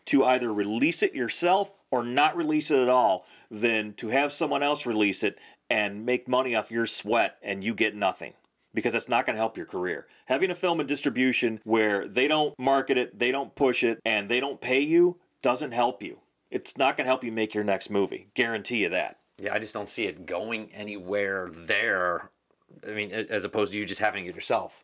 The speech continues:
Speaker 1: Yeah.
Speaker 2: Because it gets lost in the shuffle. If you go on any kind of distribution website today, I think you said it earlier in the podcast, I, I've never heard of half these movies.
Speaker 1: No.
Speaker 2: I've never seen prints for 'em. I've never seen advertising for 'em.
Speaker 1: No.
Speaker 2: I've never seen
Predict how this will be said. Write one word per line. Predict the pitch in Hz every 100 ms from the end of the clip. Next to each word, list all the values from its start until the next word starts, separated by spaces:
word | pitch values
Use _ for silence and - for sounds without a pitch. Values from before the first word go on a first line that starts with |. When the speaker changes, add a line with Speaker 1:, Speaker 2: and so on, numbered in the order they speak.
| -
Speaker 1:
Yeah. | 185
Speaker 2:
Because | 135 117
it |
gets | 123 147
lost | 117 135 -
in | 107
the | 95
shuffle. | 160 202 -
If | -
you |
go | 110 123
on | 104
any | 110 151 98
kind | - 104
of | 92
distribution | 98 - 113 104 98
website | 92 107 - 95 -
today, | 92 78 107 139 104 90 85 _ _ _ _ _ _ - -
I |
think | - 101
you |
said | 95 107
it |
earlier | 98 104 101
in |
the | 95
podcast, | 113 147 104 98 92 -
I, | 82 80
I've | 104 113
never | 110 98
heard | 120 117
of | 101
half | 104 -
these | 87
movies. | 107 147 101 95
Speaker 1:
No. | 240 143 -
Speaker 2:
I've | 113 110
never | 117 120
seen | 131 120
prints | - 143 127 -
for | 98 98
'em. | 104
I've | 104 98
never | 110
seen | 113 131
advertising | 123 127 113 - 101 92 92
for | 98 104
'em. | 107 180
Speaker 1:
No. | - -
Speaker 2:
I've | 104
never | 117 107
seen | - 117 104